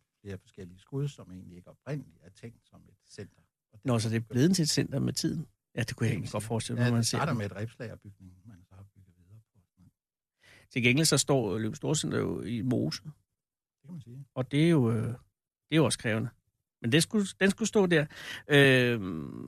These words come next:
Speaker 2: er der noget, som, at ud over de militære ting,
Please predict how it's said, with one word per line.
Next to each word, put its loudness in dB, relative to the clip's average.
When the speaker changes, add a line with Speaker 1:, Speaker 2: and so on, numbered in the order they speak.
Speaker 2:
er 0
der 4
noget, 6
som, 0
at 0
ud 0
over 8
de -4
militære 4
ting, 0